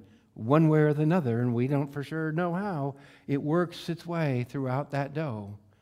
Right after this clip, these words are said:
until it all is leavened. And so right now, having a heart that's sensitive to Jesus,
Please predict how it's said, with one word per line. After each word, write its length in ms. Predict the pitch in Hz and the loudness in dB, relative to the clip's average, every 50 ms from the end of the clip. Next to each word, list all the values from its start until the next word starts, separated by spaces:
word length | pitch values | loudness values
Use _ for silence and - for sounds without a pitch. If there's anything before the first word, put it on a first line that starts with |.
| _ _ _ _ _ - | _ _ _ _ _ -10
until 380 | 127 120 - - 120 117 117 | -10 -8 -6 -4 -4 -2 -2
it 80 | 113 117 | -2 -2
all 480 | 123 123 123 120 120 113 110 110 110 - _ _ _ _ _ _ _ - | -2 -2 -2 -2 -4 -4 -6 -8 -12 -16 _ _ _ _ _ _ _ -10
is 540 | 120 123 117 117 113 110 107 - - - _ _ _ _ _ _ _ _ _ _ _ _ _ _ _ _ - - _ - | -6 -4 -4 -4 -4 -6 -8 -12 -16 -20 _ _ _ _ _ _ _ _ _ _ _ _ _ _ _ _ -20 -20 _ -10
leavened. 520 | - 117 123 104 95 98 87 80 82 - - _ _ _ _ _ _ _ _ _ _ _ _ _ _ _ _ _ _ _ _ _ _ _ _ _ _ _ _ _ _ _ _ _ _ _ _ _ _ _ _ _ _ _ _ _ _ _ _ _ _ _ _ _ _ _ | -8 -6 -6 -6 -8 -10 -14 -16 -18 -20 -20 _ _ _ _ _ _ _ _ _ _ _ _ _ _ _ _ _ _ _ _ _ _ _ _ _ _ _ _ _ _ _ _ _ _ _ _ _ _ _ _ _ _ _ _ _ _ _ _ _ _ _ _ _ _ _
And 120 | - 117 - | -12 -10 -6
so 520 | - 135 127 123 123 120 117 107 110 - - | 0 2 2 4 4 2 0 -2 -4 -8 -8
right 280 | 117 113 131 156 143 | -4 -2 -2 -2 -2
now, 540 | 123 127 147 180 151 110 101 92 95 95 95 95 - - _ _ _ _ _ _ _ _ _ _ _ _ _ _ _ _ _ _ _ _ _ _ _ _ _ _ _ _ _ _ _ _ _ _ _ _ _ _ _ _ | 0 2 2 2 2 2 0 -2 -4 -6 -8 -10 -14 -20 _ _ _ _ _ _ _ _ _ _ _ _ _ _ _ _ _ _ _ _ _ _ _ _ _ _ _ _ _ _ _ _ _ _ _ _ _ _ _ _
having 300 | _ - 143 147 151 147 | _ 2 4 4 6 4
a 40 | 131 | 4
heart 340 | 107 107 156 151 147 151 - | 4 4 4 4 2 2 -2
that's 220 | - 131 123 - - | -4 -4 -4 -4 -2
sensitive 640 | - 185 185 180 180 - 151 135 135 131 120 110 - | 2 2 2 2 2 0 0 2 2 0 0 -4 -8
to 100 | - 135 | -10 -8
Jesus, 840 | 120 - 151 175 180 147 104 92 98 92 - - - - - - | -4 0 0 0 0 0 -2 -6 -10 -14 -16 -18 -20 -20 -20 -20